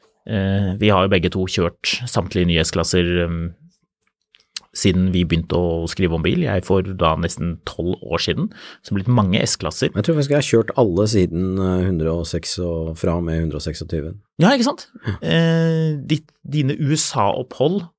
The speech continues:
Speaker 1: og kjøring med S-klasse i U S A har vi jo en gang ikke touchet innom. Det
Speaker 2: Nei.
Speaker 1: blir jo tema for, eh,
Speaker 2: Ja.
Speaker 1: for senere
Speaker 2: Det må vi
Speaker 1: episoder.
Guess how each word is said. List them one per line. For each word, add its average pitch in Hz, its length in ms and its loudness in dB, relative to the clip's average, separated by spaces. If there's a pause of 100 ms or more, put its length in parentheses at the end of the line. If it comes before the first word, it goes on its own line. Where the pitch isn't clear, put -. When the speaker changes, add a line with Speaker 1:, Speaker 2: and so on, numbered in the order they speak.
(220)
Speaker 1:
og 135 60 -6
kjøring 101 400 2
med 113 100 0
S-klasse - 460 -2
i 82 300 -2
U 113 100 -2
S - 180 -2
A 101 220 0 (440)
har 101 100 2
vi 98 80 0
jo 98 120 2
en 95 100 0
gang 92 160 2
ikke 90 240 -2 (140)
touchet - 500 -6
innom. 107 320 0
Det 101 100 4
Speaker 2:
Nei. 180 80 4
Speaker 1:
blir 95 140 4
jo 95 40 0
tema 85 320 -2
for, 101 160 -2
eh, 92 160 0
Speaker 2:
Ja. 139 160 2
Speaker 1:
for 117 180 -4
senere 92 280 2
Speaker 2:
Det - 60 -6
må 107 160 4
vi 131 60 4
Speaker 1:
episoder. 117 40 4